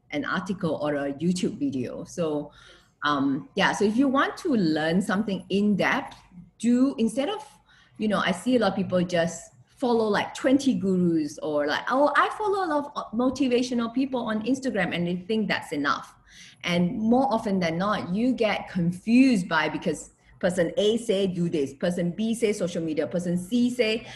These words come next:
uh, no social media, you don't need social media. So what is it, right? So decide which one speaks the most to you and go deep. You will learn, you will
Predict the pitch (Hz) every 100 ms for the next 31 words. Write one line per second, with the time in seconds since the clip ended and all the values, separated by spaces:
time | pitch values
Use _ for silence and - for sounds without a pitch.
0 | - - 156 147 170 196 208 185 175 160
1 | 160 151 147 156 175 190 185 170 139 139
2 | 135 135 - 185 170 220 226 - 202 190
3 | 165 - 95 127 247 247 - - - 240
4 | 220 185 226 247 - 262 294 - 180 180
5 | 240 240 - 214 202 208 - 185 - -
6 | 165 156 165 208 254 - 269 269 381 415
7 | 190 175 185 185 180 - 196 180 - -
8 | 170 220 262 311 302 214 175 160 139 208
9 | 202 208 233